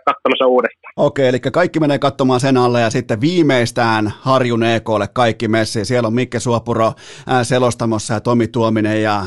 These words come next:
Speaker 2: Riku Salminen on askissa ja Ralliradio pauhaa ja kaikki on, kaikki on mallilla ja Kalle K R kuusi ysi hyökkää kohti, kohti M M-rallin voittoa Jyväskylän osalta. Niin ollaanko me, olla-, me ollaan samalla sivulla? No, no, voiko sanoa jopa
Speaker 1: Samalla
Speaker 2: näin,
Speaker 1: sivulla
Speaker 2: voiko
Speaker 1: ollaan.
Speaker 2: sanoa jopa näin, että nuottivihko on,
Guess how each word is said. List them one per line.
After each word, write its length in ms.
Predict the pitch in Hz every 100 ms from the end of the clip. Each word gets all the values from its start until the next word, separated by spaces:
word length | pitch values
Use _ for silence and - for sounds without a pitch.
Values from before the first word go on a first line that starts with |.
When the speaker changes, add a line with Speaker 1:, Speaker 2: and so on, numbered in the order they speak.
| 98
Speaker 2:
Riku 300 | 104 143 135
Salminen 500 | 131 123 123 120 117
on 100 | 113
askissa 460 | 110 110 - 110 113
ja 80 | 107
Ralliradio 680 | 135 143 135 135 123 120
pauhaa 500 | 110 127 113 110 110
ja 100 | 104
kaikki 380 | 101 120 110 120
on, 160 | 107 104
kaikki 280 | 185 160 160
on 80 |
mallilla 380 | 135 131 127 120
ja 80 | 117
Kalle 380 | - 131 117 110
K 120 | - 131 117 120 113
R 100 | 101 -
kuusi 360 | 139 123 110 -
ysi 360 | 131 117 113 104 - - - -
hyökkää 380 | 131 120 120 107
kohti, 280 | 117 - 113 107 95 -
kohti 300 | 120 110 123
M 160 | 120
M-rallin 420 | 117 107 107 104 92
voittoa 520 | 113 107 107 101 101 110
Jyväskylän 460 | 113 117 113 107
osalta. 320 | 110 110 110
Niin 100 | 101
ollaanko 220 | 165 202 190
me, 440 | 208 175 - -
olla-, 220 | - 453 226
me 60 |
ollaan 160 | 339 196
samalla 220 | 247 214
sivulla? 380 | 156 156 107 76 - _ _ _ -
No, 60 | 220
no, 200 | 233 - - -
voiko 200 | 277 285
sanoa 140 | 269
jopa 160 | 233 277
Speaker 1:
Samalla 200 | 240 160
Speaker 2:
näin, 120 | 226
Speaker 1:
sivulla 220 | 226 190
Speaker 2:
voiko 160 | 190 185
Speaker 1:
ollaan. 160 | 160
Speaker 2:
sanoa 180 | 262 262
jopa 180 | 240 233
näin, 180 | 240 220
että 180 | -
nuottivihko 680 | 190 247 - 180 170 156 165
on, 140 | 160